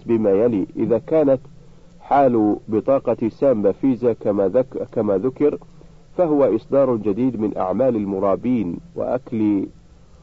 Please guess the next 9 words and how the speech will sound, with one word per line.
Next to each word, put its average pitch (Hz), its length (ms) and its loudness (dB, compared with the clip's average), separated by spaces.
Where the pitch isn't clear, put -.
وهو 120 380 2
أكل 117 680 -2
لأموال 107 440 2
الناس 107 460 0
بالباطل 101 640 -2
وتأثيمهم 110 1120 -2
وتلويث 107 680 0
مكاسبهم 120 960 -2
وتعاملهم، 98 840 -2